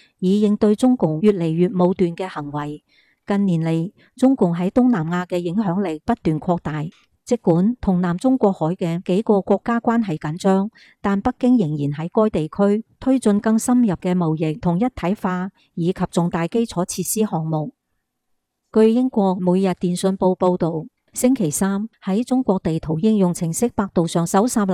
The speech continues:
陶宛駐北京大使館時，已經搵唔到結果。預計中共嘅網絡審查員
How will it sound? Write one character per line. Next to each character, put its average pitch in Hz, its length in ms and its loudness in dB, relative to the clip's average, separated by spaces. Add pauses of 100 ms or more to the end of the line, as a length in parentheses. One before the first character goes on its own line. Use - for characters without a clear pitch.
(120)
陶 160 180 -2
宛 170 360 0
駐 208 240 2
北 240 180 -2
京 240 160 2
大 175 160 -2
使 170 220 -4
館 170 180 0
時， 151 320 -6 (180)
已 202 140 0
經 262 200 2
搵 202 120 2
唔 202 220 0
到 156 140 -2
結 180 260 -2
果。 165 340 -2 (280)
預 202 160 2
計 226 180 0
中 269 180 2
共 175 220 0
嘅 180 320 0
網 180 180 2
絡 185 140 2
審 180 220 -2
查 175 200 -2
員 143 300 -4